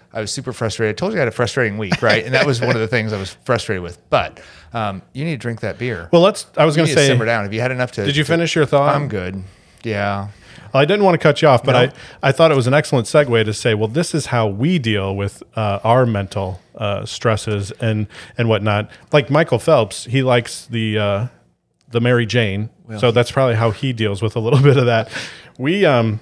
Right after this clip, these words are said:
Speaker 2: we drink, uh, Polish Pilsners. That's what we do.
Speaker 1: Yeah. So you wanna start with some rankings?
Speaker 2: Yeah.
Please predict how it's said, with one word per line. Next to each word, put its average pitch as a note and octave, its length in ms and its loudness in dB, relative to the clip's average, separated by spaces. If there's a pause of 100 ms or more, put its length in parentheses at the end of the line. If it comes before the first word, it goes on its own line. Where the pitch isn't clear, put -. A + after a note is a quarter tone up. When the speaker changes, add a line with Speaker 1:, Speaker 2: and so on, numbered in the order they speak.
(120)
Speaker 2:
we D#3 140 -2
drink, D#3+ 320 0
uh, A#2+ 240 6
Polish C#3+ 440 -2
Pilsners. G#2 560 -6 (220)
That's - 160 -14
what F2+ 80 -10
we A#2+ 120 -6
do. G2+ 280 -8
Speaker 1:
Yeah. A3 260 -6
So B2 420 -2 (160)
you C3+ 100 -8
wanna B2+ 180 -4
start - 360 -4
with C3+ 80 -8
some G#2 200 -12
rankings? B2+ 520 -12
Speaker 2:
Yeah. F3+ 260 0